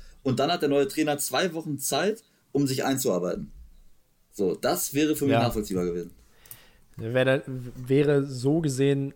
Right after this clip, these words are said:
Speaker 2: sinnvoll, ich glaube aber, das lässt sich schwer umsetzen, weil Wagner ist ja nicht ganz blöd, der wird das auch schon selbst, äh,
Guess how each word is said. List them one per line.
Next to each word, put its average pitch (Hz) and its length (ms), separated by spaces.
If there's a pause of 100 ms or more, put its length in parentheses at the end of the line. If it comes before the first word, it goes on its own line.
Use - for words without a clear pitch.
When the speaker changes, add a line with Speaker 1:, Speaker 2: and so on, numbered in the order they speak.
Speaker 2:
sinnvoll, 143 840
ich - 160
glaube 131 280
aber, 120 140
das 117 180
lässt 123 180
sich 110 160
schwer 113 200
umsetzen, 113 440
weil 104 160
Wagner 120 340
ist 113 100
ja 120 80
nicht 113 160
ganz 113 260
blöd, 107 320
der 107 120
wird 110 140
das 107 160
auch 104 100
schon 98 220
selbst, 101 520
äh, 101 360